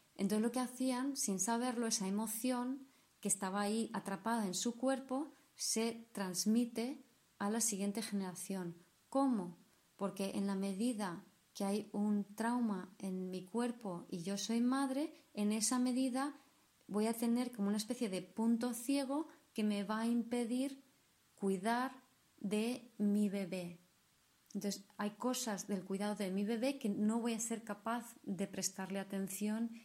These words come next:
y de atender su necesidad, porque mi punto ciego me lo impide. Entonces,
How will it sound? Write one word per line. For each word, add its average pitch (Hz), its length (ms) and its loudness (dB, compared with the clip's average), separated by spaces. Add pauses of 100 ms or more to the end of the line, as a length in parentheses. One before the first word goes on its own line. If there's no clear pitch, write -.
(120)
y 214 160 4
de 202 100 4
atender 190 500 -2
su - 200 -2
necesidad, 180 720 0 (480)
porque 185 240 -2
mi 180 120 2
punto 196 380 0
ciego 247 580 -2 (340)
me 196 240 0
lo 190 80 0
impide. 180 540 -4 (1900)
Entonces, 233 800 2